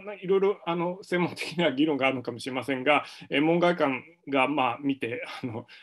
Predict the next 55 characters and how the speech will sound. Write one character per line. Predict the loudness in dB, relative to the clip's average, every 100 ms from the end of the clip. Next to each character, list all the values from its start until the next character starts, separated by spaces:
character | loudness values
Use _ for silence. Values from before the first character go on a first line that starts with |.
| -12
ま | -2 0
と | 2
め | 2
て | 4
分 | 2 2
か | 4
り |
や | 4
す | 2
い | -2
の |
で | -4
そ | -4
う | -6
言 |
っ | -6
て | -10
し | -4
ま | -2
い |
ま | 0 -2
す |
け | -6
ど | -4
も、 | -2 -2
ま | -4
あ、 |
ま | 2 4
あ、 |
い | 8
わ | 8
ゆ | 6
る |
構 | 2 -2
造 | -2
主 | -4
義 | -4 -6
的 | -8 -8 -4
な、 | -2 -4 -10 -20 -20 _ -6
う | 0
ん | 0 0
と、 | 0 0 -2 0
ま | 2
あ、 | 2
羅 | 2
漢 | 2 0
的 | -2 -6
な | -6
精 | -2 -2
神 | -2 -4
分 | -6
析 | -8 -6
で | -2
あ | -2
る | -2